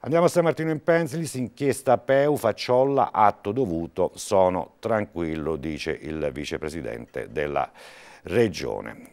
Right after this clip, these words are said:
Altre notizie, con la primavera le scalinatelle di Venafro tornano ad animarsi. Ancora notizie d'attualità, show cooking, lo chef Nicola Bizzarri rappresenterà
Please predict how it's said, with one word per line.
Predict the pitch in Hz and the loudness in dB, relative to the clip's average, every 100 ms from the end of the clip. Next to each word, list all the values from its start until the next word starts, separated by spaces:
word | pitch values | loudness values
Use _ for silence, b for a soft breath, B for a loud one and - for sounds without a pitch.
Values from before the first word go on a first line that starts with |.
| _ | _
Altre | - 143 139 175 | -2 -2 0 -4
notizie, | 135 185 147 107 90 | -2 -2 -2 0 0
con | 98 101 95 92 | -2 -2 -2 0
la | 85 85 | 4 2
primavera | - 95 98 135 156 151 | 2 -4 -2 0 2 2
le | 127 123 117 87 | 2 0 0 -2
scalinatelle | - - - 175 151 131 113 - 90 85 90 90 65 | -8 -4 4 4 4 0 -2 0 0 2 0 -4 -4
di | 78 82 | -8 -6
Venafro | 139 101 62 58 95 - | -4 -4 -6 -8 -10 -10
tornano | 76 76 71 71 73 - | -6 -6 -6 -6 -8 -6
ad | 73 71 67 - - | -6 -6 -6 -12 -4
animarsi. | 101 95 85 104 - - - 65 | 0 0 -2 -8 -12 -16 -12 -12
Ancora | 65 76 69 | -8 -6 -6
notizie | 71 80 92 | -8 -10 -10
d'attualità, | 82 90 101 113 151 143 | -8 -6 -6 -2 2 2
show | 113 - 76 | 0 -4 -6
cooking, | - 110 113 147 147 117 | -6 -8 -6 -6 -4 -2
lo | 73 | -2
chef | - 104 80 - | -4 -4 -4 -8
Nicola | 73 - 90 85 71 | -12 -4 0 2 0
Bizzarri | 55 123 113 73 62 57 67 | -4 -8 -6 -6 -6 -6 -4
rappresenterà | 101 127 131 117 113 104 69 | -4 -4 -4 -6 -4 -2 -2